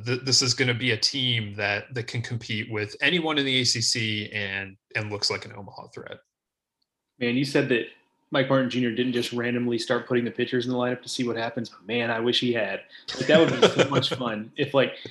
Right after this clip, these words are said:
Speaker 2: he just so frustrated by the offense, he just, like, looks to its right, look to his right, and, like, Parker Messick is charting pitches, and he's like, "All right, get up there. Let's, let's just, let's see what you got." And then the next guy in line is, like, Wyatt Correll. He's like, "All right, get up there."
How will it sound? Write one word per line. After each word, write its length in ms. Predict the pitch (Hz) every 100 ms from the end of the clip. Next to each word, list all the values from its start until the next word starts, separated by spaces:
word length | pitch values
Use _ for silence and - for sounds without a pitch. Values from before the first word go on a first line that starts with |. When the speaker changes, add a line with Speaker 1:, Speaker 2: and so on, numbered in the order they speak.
| -
Speaker 2:
he 120 | -
just 240 | 160 156 -
so 180 | 143 165
frustrated 480 | 156 147 147 139
by 80 | 131
the 120 | 123
offense, 380 | 127 127 127 123
he 80 | 139
just, 160 | 135 139
like, 160 | 135
looks 280 | 123 127 -
to 160 | - 139
its 160 | 135
right, 260 | 117 110 131
look 180 | 147 143
to 120 | 151
his 140 | 139
right, 240 | 113 113 127
and, 80 | 127
like, 180 | 123
Parker 240 | - 131 127
Messick 320 | 120 - 139
is 140 | 113
charting 340 | - 127 120 120
pitches, 400 | 120 120 139 127
and 80 | 117
he's 160 | 123
like, 220 | 123 113
"All 80 | 139
right, 280 | 151 131 135
get 140 | 139
up 160 | 151 151
there. 280 | 117 113 - _ _ _ - - 120
Let's, 280 | 127 127
let's 160 | 139 139
just, 360 | 143 - - - - -
let's 140 | 131
see 100 | -
what 160 | 151 147
you 80 | 135 -
got." 280 | 139 120 120 - _ - - - _
And 120 | 120
then 140 | 123 123
the 80 | 127
next 240 | 135 135
guy 200 | 139 131
in 120 | 127
line 380 | 135 135 123 123
is, 120 | 127
like, 300 | 123 117 -
Wyatt 220 | 117 131
Correll. 400 | - 131 131 113
He's 100 | 113
like, 180 | 120 117
"All 60 | 127
right, 260 | 147 131
get 140 | 123 135
up 180 | 143 139
there." 340 | 120 117